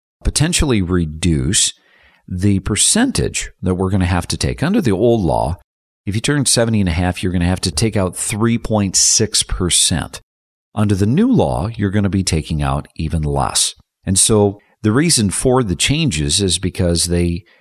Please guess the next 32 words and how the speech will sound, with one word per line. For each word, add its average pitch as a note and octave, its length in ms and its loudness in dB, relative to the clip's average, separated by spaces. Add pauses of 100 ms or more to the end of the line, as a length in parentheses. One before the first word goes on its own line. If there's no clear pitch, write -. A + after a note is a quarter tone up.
(120)
looked A2 380 0
at A2 100 -2
life G2+ 260 0
expectancy. D#2+ 720 -2
They E2+ 140 -2
noticed F#2+ 480 0
that E2+ 140 -2
individuals E2+ 580 -2
were F2 140 0
living F#2 260 2
longer F2+ 400 2
than E2+ 160 0
ever D#2+ 180 -2
before, D2+ 460 -2
and G2 140 -2 (260)
that's B2 220 0
a D3+ 40 0
good G#2+ 240 0
thing, E3+ 280 -2 (260)
right? C3+ 300 -2
It's - 280 -4
a F2+ 60 -2
good F#2 220 0
thing G2 240 0
that F2+ 160 -2
you're F2 100 -2
potentially F#2 580 0
living F#2 300 2
longer G#2 480 0
and E2+ 140 -2
you're C2+ 80 -2
healthier, G#2 580 0